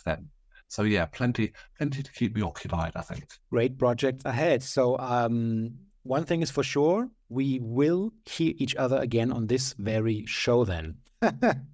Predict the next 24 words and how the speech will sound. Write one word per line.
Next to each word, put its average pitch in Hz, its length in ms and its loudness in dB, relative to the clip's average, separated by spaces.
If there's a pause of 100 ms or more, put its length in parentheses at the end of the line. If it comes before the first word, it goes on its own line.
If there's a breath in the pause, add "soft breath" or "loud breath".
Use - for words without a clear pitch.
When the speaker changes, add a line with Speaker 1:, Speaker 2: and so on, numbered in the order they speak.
(960 loud breath)
Speaker 2:
Um, 135 460 -2
I 139 80 -2
want 220 200 4
to 208 60 -6
thank 208 280 -2
you 208 60 2
for 185 140 -2
being, 160 420 0 (200)
uh, 123 520 0
here 165 180 4
today. 131 560 0
And 127 320 -2 (240)
yeah, 151 220 4
let 127 200 2
me 127 80 0
tell 127 180 -2
you, 139 100 2
I 135 100 -2
really 131 320 0
enjoyed 123 360 2
it. 131 240 -2
So 113 540 0 (400)
take 117 240 2
care 151 460 0